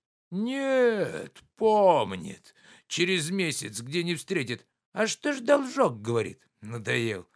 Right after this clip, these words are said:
Мало того, вчера к нам в департамент пришёл. Верно вы, говорит, жалование получили, теперь можете отдать".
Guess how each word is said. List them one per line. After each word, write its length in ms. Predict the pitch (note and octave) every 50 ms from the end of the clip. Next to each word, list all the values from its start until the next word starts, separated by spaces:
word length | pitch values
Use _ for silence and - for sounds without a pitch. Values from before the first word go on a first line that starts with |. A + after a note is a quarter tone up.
| _ _ _ -
Мало 280 | B2 C#3 D#3 D#3+ D#3
того, 480 | C#3 - D3+ D3+ D3+ D3+ D3 C3+ G#2+ - _ _ _ _ _ _ -
вчера 380 | - - C#3+ D3 D#3+ E3 D#3+
к 100 | - -
нам 320 | B2+ C#3 D#3 E3 D#3 C#3+ C3
в 20 | A#2
департамент 640 | C#3 C3 - D3 C#3+ B2+ - E3+ D#3+ C3+ B2 A2+ -
пришёл. 420 | B2 A2+ G#2+ - A2+ G#2 F#2 _ _ _ _ _ _ -
Верно 400 | B2 D3 G#3+ A#3+ B3+ - C4+ C4
вы, 100 | C4+ A#3+
говорит, 380 | G#3 B3 A#3+ B3 B3 A#3 F#3
жалование 540 | F#3+ A3 B3 A#3+ A3+ G3+ F#3 D#3+ D3+ C#3 B2
получили, 640 | - C3 C3 B2+ B2 A2+ - - - A2+ G#2+ G2 G2
теперь 360 | - - C3 - F3+ F3+ F#3
можете 460 | F#3+ G3+ G3 F#3+ G3 F#3+ - A#3 A#3
отдать". 480 | A3 E3 B2+ A#2+ D3+ E3 F3 - -